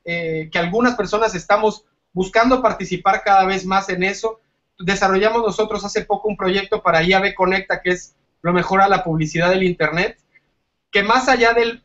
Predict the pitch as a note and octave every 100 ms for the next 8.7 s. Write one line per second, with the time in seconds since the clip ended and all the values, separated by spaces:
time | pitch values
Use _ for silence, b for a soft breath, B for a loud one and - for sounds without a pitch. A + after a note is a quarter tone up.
0 | _ _ E3+ F#3+ F#3+ F#3+ F#3 F3 G#3+ A#3
1 | A#3+ G#3+ - E3+ F#3 G3 _ G#3 _ _
2 | _ F#3 G3+ G3 F#3+ A3+ A#3+ C4 A#3+ A3+
3 | F#3+ F#3+ F#3 F3+ G#3 A3+ A3+ G#3+ A3 A3
4 | G#3 G#3 G#3+ G#3 G#3 - E3+ E3+ - F#3+
5 | F#3+ - E3+ E3+ - - A3 A#3 G3+ G#3+
6 | G#3 G#3 G3+ - F#3 F#3 G3+ G3+ G#3 G#3
7 | - _ _ _ - B3 B3+ C4 A#3+ G3
8 | F#3+ G#3 A3 C4 D#4+ -